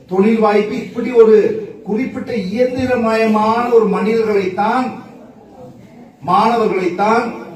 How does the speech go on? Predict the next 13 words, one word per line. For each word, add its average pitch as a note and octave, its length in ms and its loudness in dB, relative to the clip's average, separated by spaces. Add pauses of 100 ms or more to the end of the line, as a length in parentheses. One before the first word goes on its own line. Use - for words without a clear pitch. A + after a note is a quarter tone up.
(160)
இன்று F3 200 -2 (140)
பாடசாலை F3+ 680 0 (560)
இந்த D#3 120 -12 (140)
கல்வி F#3 340 0 (200)
திட்டத்திலே F3 480 -4 (120)
நாங்கள் D#3+ 320 0 (460)
உருவாகி F#3 420 2
கொண்டிருக்கிறோம். B2+ 680 -8 (2500)
இந்த - 140 0 (180)
மாணவர் C4 560 0
சமுதாயத்துக்கு G#3 960 2 (1200)
எங்களுடைய G#3 480 4 (200)
கலை, A3 320 2